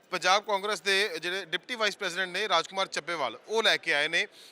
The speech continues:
ਜ਼ਰੂਰ ਪੁੱਛਣ ਦੀ ਕੋਸ਼ਿਸ਼ ਕਰਾਂਗੇ ਅੱਜ, ਅ, ਚੱਬੇਵਾਲ ਸਾਹਿਬ ਇਸ ਸੰਗਲ ਦਾ ਕੀ ਮਹੱਤਵ ਮੰਨੀਏ ਕਿਉਂਕਿ, ਅ, ਤਾਲਾ ਤਾਂ ਦੱਸ ਦਿੱਤਾ ਸੀਗਾ, ਕਹਿੰਦੇ ਸੀ ਕਿ ਸ਼ਾਇਦ ਬੂਹੇ ਨੂੰ ਤਾਲਾ ਲਾ ਦਿਓ, ਮੁੱਖ ਮੰਤਰੀ ਸਾਹਿਬ ਕਹਿੰਦੇ ਬੂਹੇ ਨੂੰ ਤਾਲਾ ਲਾ ਦਿਓ, ਆਪੋਜੀਸ਼ਨ ਭੱਜ ਜਾਂਦੀ ਆ, ਕਹਿੰਦੇ ਤਾਲਾ ਲਾ ਕੇ ਬਿਠਾਲ ਦਿਓ। ਉਸ ਤੋਂ ਬਾਅਦ ਜ਼ੁਬਾਨ ਤੇ ਤਾਲੇ ਦੀ ਵੀ ਗੱਲ ਹੋਈ,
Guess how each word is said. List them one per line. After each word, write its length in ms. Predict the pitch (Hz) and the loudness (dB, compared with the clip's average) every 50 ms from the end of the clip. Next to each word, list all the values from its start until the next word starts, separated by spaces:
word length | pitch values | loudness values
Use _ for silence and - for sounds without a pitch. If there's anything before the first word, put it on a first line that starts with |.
| - _ | -20 _
ਜ਼ਰੂਰ 240 | - 135 160 208 247 | -12 -8 -8 -8 -8
ਪੁੱਛਣ 280 | 226 233 226 - 233 233 | -8 -8 -6 -2 -2 0
ਦੀ 120 | 240 262 | -2 -2
ਕੋਸ਼ਿਸ਼ 360 | 247 - 220 196 202 214 - | -6 -6 -8 -6 -4 -4 -4
ਕਰਾਂਗੇ 380 | 226 214 202 208 220 254 262 233 | -2 -2 -2 -2 0 4 4 4
ਅੱਜ, 160 | 214 190 214 | 4 4 0
ਅ, 280 | 262 262 208 190 190 196 | -2 0 4 4 4 4
ਚੱਬੇਵਾਲ 340 | 190 214 214 240 247 262 247 | 2 0 -4 -2 -2 -2 0
ਸਾਹਿਬ 180 | - 277 262 | 0 -2 -2
ਇਸ 80 | 269 - | -2 -6
ਸੰਗਲ 380 | - - 190 190 220 262 262 | -4 -4 -6 -2 0 -2 0
ਦਾ 100 | 247 247 | 0 -2
ਕੀ 200 | 233 - 208 220 | -4 -6 -10 -14
ਮਹੱਤਵ 360 | 220 208 185 160 - 196 190 175 | -10 -10 -10 -8 -6 -8 -8 -6
ਮੰਨੀਏ 440 | 175 151 151 151 147 160 175 196 196 - - - - - _ | -8 -10 -8 -6 -4 -4 -4 -4 -8 -12 -20 -20 -20 -14 _
ਕਿਉਂਕਿ, 520 | 190 208 170 - 233 240 240 247 254 202 175 180 175 175 175 180 | -12 -10 -6 -2 0 2 2 2 0 0 0 0 2 2 2 2
ਅ, 40 | 180 - _ _ _ | 0 -2 _ _ _
ਤਾਲਾ 280 | - 151 151 156 180 190 | 4 6 6 8 6 6
ਤਾਂ 160 | 190 214 214 | 4 0 -4
ਦੱਸ 220 | 185 180 190 180 170 | -2 0 -2 -2 -2
ਦਿੱਤਾ 220 | 196 180 214 202 | -6 -6 -6 -6
ਸੀਗਾ, 240 | 170 185 185 185 180 | -4 -2 -2 -2 -2
ਕਹਿੰਦੇ 280 | - - 165 165 175 | -2 -2 -4 -2 -2
ਸੀ 120 | 175 180 202 | -8 -10 -10
ਕਿ 80 | 190 | -10
ਸ਼ਾਇਦ 320 | 185 - 190 170 175 185 175 190 196 196 185 - - - - _ | -6 0 2 2 2 2 0 -2 -4 -6 -6 -10 -16 -20 -20 _
ਬੂਹੇ 280 | 131 143 156 175 196 208 | -20 -14 -6 -4 -4 -4
ਨੂੰ 80 | 214 208 | -4 -4
ਤਾਲਾ 280 | - 180 170 170 175 | -2 0 2 2 2
ਲਾ 100 | 175 175 | 0 0
ਦਿਓ, 100 | 180 202 | -2 -2
ਮੁੱਖ 180 | 196 180 - - | -6 -10 -12 -12
ਮੰਤਰੀ 160 | 185 185 185 | -12 -12 -8
ਸਾਹਿਬ 180 | 170 190 185 160 | -8 -8 -8 -6
ਕਹਿੰਦੇ 220 | 180 180 180 196 | -8 -10 -10 -10
ਬੂਹੇ 220 | 175 165 175 196 | -12 -10 -12 -12
ਨੂੰ 80 | 202 196 | -12 -6
ਤਾਲਾ 220 | - 175 165 175 | -4 -2 -2 0
ਲਾ 140 | 180 180 175 | 0 0 -2
ਦਿਓ, 240 | 175 190 208 208 - - | -2 -2 -6 -8 -8 -10
ਆਪੋਜੀਸ਼ਨ 460 | 165 160 160 190 196 185 - 202 208 | -12 -12 -8 -8 -10 -8 -6 -8 -8
ਭੱਜ 300 | 208 - 226 214 185 156 | -6 0 0 0 0 0
ਜਾਂਦੀ 380 | 139 143 143 139 135 143 135 135 | -4 -4 -6 -4 -4 -4 -2 -2
ਆ, 100 | 135 131 - _ _ - - - - - | -4 -4 -6 _ _ -20 -20 -20 -8 -6
ਕਹਿੰਦੇ 200 | 170 175 196 214 | -6 -6 -6 -2
ਤਾਲਾ 260 | - 190 180 190 196 | 0 0 2 4 4
ਲਾ 100 | 196 196 | 4 4
ਕੇ 100 | 190 196 | 2 0
ਬਿਠਾਲ 360 | 196 202 - 196 208 196 180 | -6 -4 2 4 4 4 4
ਦਿਓ। 260 | 147 139 135 127 131 - _ - | 2 -2 -6 -6 -8 -12 _ -14
ਉਸ 140 | 165 170 | -12 -10
ਤੋਂ 100 | - 202 | -10 -4
ਬਾਅਦ 160 | 196 208 208 170 | -2 -2 0 0
ਜ਼ੁਬਾਨ 280 | 170 170 165 151 151 | 0 -2 0 0 0
ਤੇ 120 | 143 156 151 | -2 -4 -6
ਤਾਲੇ 200 | 156 147 147 160 | -4 -4 -4 -4
ਦੀ 120 | 170 202 | -6 -8
ਵੀ 100 | 185 180 | -12 -6
ਗੱਲ 180 | 160 165 156 147 | -4 -4 -4 -4
ਹੋਈ, 200 | 143 151 151 | -6 -8 -8